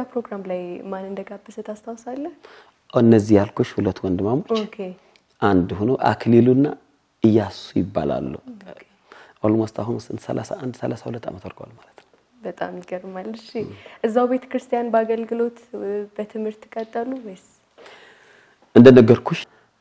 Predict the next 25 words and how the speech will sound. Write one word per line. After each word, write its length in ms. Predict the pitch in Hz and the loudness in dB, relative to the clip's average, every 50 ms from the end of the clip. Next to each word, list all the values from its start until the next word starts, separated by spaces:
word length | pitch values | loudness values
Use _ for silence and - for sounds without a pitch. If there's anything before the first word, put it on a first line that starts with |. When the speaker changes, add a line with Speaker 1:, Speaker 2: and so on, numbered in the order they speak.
| - | 6
Speaker 2:
መለሱኝ፣ 440 | 113 123 120 113 107 104 - - 110 | 8 10 10 10 8 6 4 2 -2
እነሱ 260 | 101 95 98 92 - - - | 0 0 0 -2 -6 -6 -4
ወደ 160 | 101 - 101 92 85 80 80 | -2 -2 -2 -2 -4 -6 -8
ሰፈር 300 | - - 95 92 95 90 | -6 -6 -6 -4 -2 -2
የመለሱኝ። 480 | 90 82 82 85 85 85 82 - 127 120 127 - | -2 0 -2 -2 -4 -4 -4 -2 -2 -2 -2 -2
እንደ 160 | - 117 113 - | -4 -4 0 0
ወደዛ 340 | 98 95 92 95 95 95 95 101 92 90 | 2 2 2 2 0 0 0 0 0 0
ልከው 320 | 85 104 98 - 117 147 160 | -2 -4 -2 0 2 2 2
ደብዳቤ 400 | 151 135 117 90 90 101 98 107 117 135 170 - - _ _ _ - - _ _ _ - | 2 0 0 0 -2 -2 2 6 6 4 4 4 -8 _ _ _ -20 -20 _ _ _ -6
እንድትቀበሉት 920 | 107 95 95 90 - - - - - 85 90 104 87 90 101 98 95 - - - _ _ _ _ - _ _ _ _ - - | -2 -2 -2 -2 -4 -12 -14 -10 -8 -8 -8 -6 -6 -4 -4 -4 -6 -8 -18 -20 _ _ _ _ -20 _ _ _ _ -14 -10
አትሊስት 460 | - - - - - 120 95 - - - - _ _ _ _ _ - | -8 -10 -8 -2 0 0 0 -2 -4 -20 -20 _ _ _ _ _ -2
የማዳን 360 | 107 101 92 90 85 98 90 85 | 2 4 4 4 4 0 -2 -2
ትምህርት 260 | - 104 101 101 - - | -2 -2 -2 -2 -2 -2
እንዲማር 400 | 101 95 98 95 98 98 101 101 | -2 0 2 2 2 2 2 0
ምናምን 260 | 90 87 90 95 92 | -2 -2 -2 -2 -4
ስላቸው 340 | - - 240 - - - 143 | -6 -8 -8 -8 -4 -2 -2
እነሱ 200 | 139 127 107 - - - | -2 -2 -2 -6 -8 -14
ተቀበሉኝ። 440 | - - - - 67 73 - 90 - _ _ _ _ _ _ _ _ _ _ _ - - _ _ _ - | -14 -12 -12 -12 -12 -14 -14 -16 -20 _ _ _ _ _ _ _ _ _ _ _ -20 -20 _ _ _ 0
እዛኔ 420 | - 95 87 85 85 80 80 85 85 98 117 127 127 - _ _ _ - | 0 2 2 2 -2 -2 -2 0 0 0 0 0 -2 -4 _ _ _ 2
የማዳን 380 | 117 113 113 113 113 110 107 110 | 4 4 4 4 2 0 -2 -2
ትምህርት 260 | - 117 117 110 - | -2 -4 -4 -4 -4
ስልሽ 220 | - 135 127 - - | -4 -4 -4 -2 -2
አሁን 160 | 156 - - - _ _ _ _ _ _ _ _ _ _ _ _ _ _ - | -4 -4 -4 -8 _ _ _ _ _ _ _ _ _ _ _ _ _ _ -8
በአሁን 500 | - - - 110 - - 156 135 135 120 | -4 2 4 4 6 6 8 8 10 10
ደረጃ 300 | 101 107 95 95 95 107 | 10 10 8 8 6 6